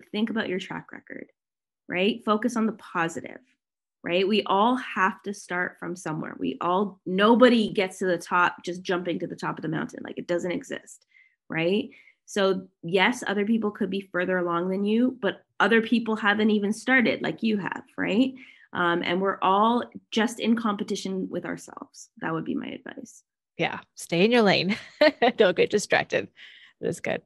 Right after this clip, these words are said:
Speaker 2: So what other types of advice would you have for people who are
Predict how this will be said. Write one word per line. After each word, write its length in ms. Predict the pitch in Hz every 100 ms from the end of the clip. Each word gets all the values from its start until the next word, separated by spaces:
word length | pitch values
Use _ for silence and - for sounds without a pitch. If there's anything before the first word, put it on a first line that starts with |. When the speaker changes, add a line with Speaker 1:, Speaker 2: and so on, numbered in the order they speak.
| _ -
Speaker 2:
So 160 | 233
what 160 | 240 -
other 420 | 285 302 294 - -
types 300 | 196 202 214
of 80 | 180
advice 320 | 165 165 -
would 160 | 160
you 100 | 160
have 540 | 156 151 147 147 151 - - _
for 160 | - 156
people 400 | - 147 147 143
who 380 | - 156 147 - 160
are 400 | 147 139 135